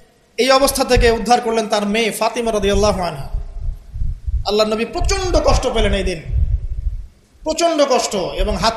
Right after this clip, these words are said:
তুলে তিনি একটা একটা করে নাম উল্লেখ করতে থাকলেন। "আল্লাহ, আবু জাহেল ইবনে হিশাম, উকবা বিন আবি মুঈত, উতবা, শাইবা,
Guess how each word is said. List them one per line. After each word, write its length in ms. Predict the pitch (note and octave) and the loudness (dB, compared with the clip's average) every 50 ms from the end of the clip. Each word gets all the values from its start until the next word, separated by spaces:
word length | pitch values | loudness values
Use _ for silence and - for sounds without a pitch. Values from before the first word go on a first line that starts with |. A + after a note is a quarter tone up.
| - | -2
তুলে 160 | B3+ B3+ B3 | -2 0 0
তিনি 160 | A#3+ B3 A#3+ A#3+ | 2 2 2 2
একটা 280 | A#3+ A3+ A3+ - C4 | 2 0 0 0 -2
একটা 160 | B3 - B3+ | -2 0 0
করে 120 | A#3 B3+ A#3+ | 0 0 0
নাম 300 | G#3+ G#3 G#3 A#3 B3 C4 | 0 2 2 2 2 2
উল্লেখ 220 | C4+ C4 B3+ - - | 2 2 0 0 2
করতে 220 | A#3+ A#3 A#3 A3 | 0 0 0 0
থাকলেন। 260 | G#3 G3+ F#3+ F3+ F3 | 0 0 0 0 0
"আল্লাহ, 520 | F#3 G3 G#3+ G#3+ - C3 - - - - - - - - - - - | 2 4 4 6 6 4 2 -2 -4 -8 -4 -2 -2 -2 -2 -4 -4
আবু 240 | - F#3+ A3 A#3 A#3+ | -2 -2 0 0 2
জাহেল 260 | G3+ A#3 A3+ A#3 A#3 | 6 6 6 8 6
ইবনে 180 | A3 G#3 G#3 A3 | 4 2 2 0
হিশাম, 360 | G3+ G3+ F#3+ - G3+ F3 D#3 C3 - - - - - - - - _ _ _ _ _ _ _ _ _ _ _ _ _ - - - - - - | 0 0 0 0 0 -2 -2 -4 -8 -14 -20 -20 -20 -20 -20 -20 _ _ _ _ _ _ _ _ _ _ _ _ _ -14 -4 0 2 2 2
উকবা 260 | A#3 A3+ A#3 A#3 A#3 | 2 2 4 4 4
বিন 120 | A3+ A3 | 6 4
আবি 180 | A3 A3 A3 A3 | 4 2 2 2
মুঈত, 420 | G#3+ G#3+ G#3 G3 G3 E3+ - - - - - - - - _ _ _ _ _ _ - - - - - | 0 -2 -2 -2 -2 -4 -6 -8 -14 -18 -18 -20 -20 -20 _ _ _ _ _ _ -20 -20 -20 -4 0
উতবা, 440 | G#3+ B3 A#3+ - F#3+ G3+ G3+ E3+ D3 - - - - - - - - - | 0 0 0 0 0 2 2 2 2 0 -6 -12 -18 -20 -20 -20 -14 -8
শাইবা, 560 | - - G#3+ A3+ A#3+ B3 A#3 A3 G3+ E3 C3+ | -4 0 2 4 4 4 4 2 0 0 0